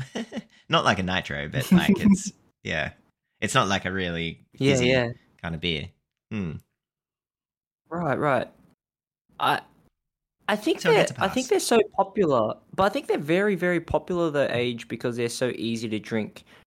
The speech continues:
Speaker 2: and
Speaker 1: Yeah,
Speaker 2: they don't have
Speaker 1: especially in
Speaker 2: really
Speaker 1: summer.
Speaker 2: strong flavor profiles.
Speaker 1: Hmm.
Speaker 2: And because they're brewed at such low temperatures, I don't know if this is true. This is just me probably making things up, but when you
Speaker 1: <laughs>
Speaker 2: have them really, really cold, really, really cold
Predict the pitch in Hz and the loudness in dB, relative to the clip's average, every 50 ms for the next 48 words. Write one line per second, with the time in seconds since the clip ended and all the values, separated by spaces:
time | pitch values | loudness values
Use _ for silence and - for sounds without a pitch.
0 | - 113 113 117 117 117 127 127 123 131 120 107 110 110 113 117 110 110 - - | -4 -2 2 2 4 4 4 4 4 2 2 0 2 0 0 2 2 0 -2 -2
1 | - 123 113 110 110 110 - 110 110 107 110 104 - - 117 113 107 - 113 113 | -2 -2 -2 -2 -2 -2 0 2 2 2 0 -2 -2 0 0 0 0 2 2 2
2 | 113 110 110 110 110 110 110 - _ _ - 104 95 85 80 73 76 85 - _ | 4 4 4 4 2 0 -2 -8 _ _ -10 -8 -6 -6 -6 -6 -8 -12 -14 _
3 | _ _ _ _ _ _ _ _ _ _ _ _ _ _ _ _ _ _ _ _ | _ _ _ _ _ _ _ _ _ _ _ _ _ _ _ _ _ _ _ _
4 | - 139 143 143 156 156 - 220 240 240 240 190 - - 135 131 143 156 143 - | -8 -6 -4 -4 -4 0 0 0 2 4 2 2 2 2 0 2 4 4 2 0
5 | - - 143 120 - - - - 120 123 123 120 117 113 - - 120 110 110 127 | -2 0 -2 -2 -2 -4 -10 -6 -2 0 2 2 0 -2 -4 -4 -6 -4 -4 -6
6 | 117 - - 110 110 110 113 113 117 - - _ _ _ _ _ _ _ _ _ | -10 -8 -6 -4 -2 -2 -2 -4 -8 -12 -20 _ _ _ _ _ _ _ _ _
7 | - - 127 135 156 156 147 139 123 110 127 120 - 123 110 - - - 135 127 | -2 0 0 2 2 4 4 2 2 2 0 -4 -4 -4 -6 -6 -2 0 0 2
8 | 123 127 - 123 110 113 110 107 - 113 113 110 107 107 104 110 - _ _ - | 0 0 -2 -4 -2 -2 -4 -2 0 0 2 2 2 0 -2 -4 -8 _ _ -20
9 | - - - - 120 101 107 104 104 101 98 - 107 104 - 104 104 101 107 110 | -20 -14 -4 -4 -2 -2 -2 -4 -4 -4 -6 -6 -8 -6 -4 -4 -4 0 0 0
10 | 104 - - - 98 98 87 - _ _ _ - _ _ _ - - - 170 120 | 0 -2 -6 -6 -6 -6 -6 -8 _ _ _ -20 _ _ _ -12 -6 -4 0 0
11 | 123 135 143 135 151 - - 135 143 143 156 165 143 120 110 107 117 123 127 131 | 2 2 2 0 0 0 0 -2 -2 0 0 0 0 0 0 2 2 2 2 2
12 | 131 123 120 110 110 117 117 110 113 113 113 - - 113 127 139 151 185 - - | 2 0 0 0 0 2 2 2 0 0 -2 -2 2 4 4 6 4 2 -2 -6
13 | - - 113 101 113 117 120 123 123 120 113 110 117 113 107 110 - 110 107 110 | -10 -8 -8 -4 0 0 2 4 4 2 2 2 2 2 0 0 0 2 2 4
14 | 110 110 110 | 2 0 -2